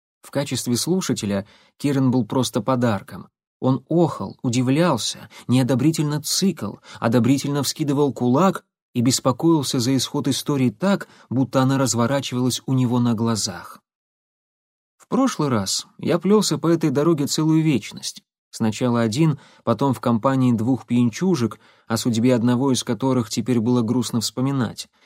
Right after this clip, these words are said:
Теперь мне показалось, что дорога стала в два раза короче. Я и глазом моргнуть не успел, а впереди уже вырос дом Молли.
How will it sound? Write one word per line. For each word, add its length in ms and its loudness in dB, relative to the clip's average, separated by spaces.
Теперь 520 2
мне 260 4
показалось, 580 0
что 160 -4
дорога 380 0
стала 340 -2
в 80 -2
два 240 0
раза 260 0
короче. 600 -4
Я 220 4
и 40 2
глазом 500 4
моргнуть 440 2
не 80 2
успел, 520 0
а 120 0
впереди 500 2
уже 360 4
вырос 420 2
дом 300 0
Молли. 640 -2